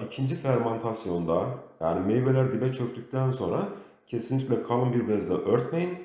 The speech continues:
Aşırı miktarda oksijene ihtiyaç olacağı için çok ince bir tülbent parçası örtmenizi tavsiye ediyorum. Peki daha sonra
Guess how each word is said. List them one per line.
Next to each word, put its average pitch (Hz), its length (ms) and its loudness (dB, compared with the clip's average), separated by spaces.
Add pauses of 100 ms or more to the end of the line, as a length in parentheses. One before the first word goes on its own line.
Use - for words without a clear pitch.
(200)
Aşırı 135 420 -2
miktarda 113 320 0
oksijene 101 480 0
ihtiyaç 98 380 0
olacağı 101 500 0
için 151 180 -4 (340)
çok 139 280 -4
ince 110 460 0
bir 135 180 0
tülbent 120 400 0 (480)
parçası 90 540 -4
örtmenizi 107 500 -2 (380)
tavsiye 101 400 0
ediyorum. 69 400 -4 (840)
Peki 175 220 0
daha 180 180 8
sonra 170 400 2